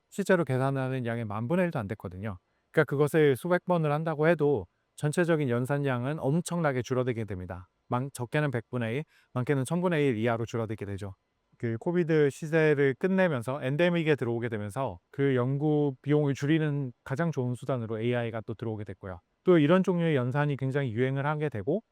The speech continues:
또 코로나에 다양한, 다양한 연구들이 에이아이로 마침 진행이 되게 되면서 이십이 년, 이십삼 년 이후로 건조되는 슈퍼컴퓨터들은 대부분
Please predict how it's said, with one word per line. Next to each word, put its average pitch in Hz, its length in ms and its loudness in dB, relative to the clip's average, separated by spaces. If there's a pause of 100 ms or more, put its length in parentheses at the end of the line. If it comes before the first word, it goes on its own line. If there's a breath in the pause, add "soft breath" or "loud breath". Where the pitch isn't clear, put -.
(280)
또 123 80 -6
코로나에 208 480 4
다양한, 131 380 -2
다양한 151 400 2
연구들이 120 460 0
에이아이로 151 480 4
마침 113 320 -4
진행이 117 320 -6
되게 107 180 -8
되면서 98 480 -4 (220)
이십이 131 400 0
년, 131 160 0
이십삼 120 360 -4
년 143 160 0
이후로 120 300 0
건조되는 123 800 -2
슈퍼컴퓨터들은 151 920 -4
대부분 120 520 -2